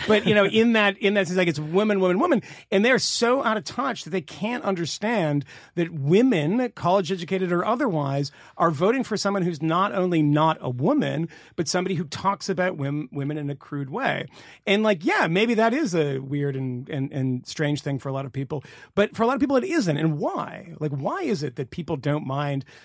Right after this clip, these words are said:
Speaker 1: that men talk in that gross way? Or that, you know, the next president is not gonna share your same genitalia?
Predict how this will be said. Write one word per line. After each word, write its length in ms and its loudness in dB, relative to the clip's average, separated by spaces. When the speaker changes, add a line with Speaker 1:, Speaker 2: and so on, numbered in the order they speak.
Speaker 1:
that 140 -2
men 280 0
talk 280 -2
in 80 -4
that 180 -8
gross 380 -6
way? 400 -6
Or 180 6
that, 260 2
you 80 2
know, 140 4
the 80 0
next 220 0
president 520 -2
is 160 -6
not 160 -2
gonna 160 -4
share 300 -4
your 160 -6
same 240 -6
genitalia? 580 -10